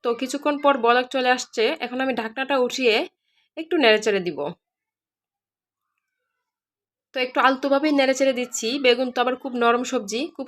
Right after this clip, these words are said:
সহজেই গলে যায়। তো একটু আলতোভাবে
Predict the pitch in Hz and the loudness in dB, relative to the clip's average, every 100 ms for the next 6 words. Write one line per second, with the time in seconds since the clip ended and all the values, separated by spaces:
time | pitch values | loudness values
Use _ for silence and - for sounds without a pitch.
0 | - 240 240 254 240 233 226 202 254 349 | -6 -2 0 0 2 2 4 2 0 -2
1 | _ _ _ _ _ _ _ _ _ _ | _ _ _ _ _ _ _ _ _ _
2 | _ _ _ _ _ _ _ 269 269 277 | _ _ _ _ _ _ _ -6 -4 2
3 | 240 247 269 269 | 2 2 0 0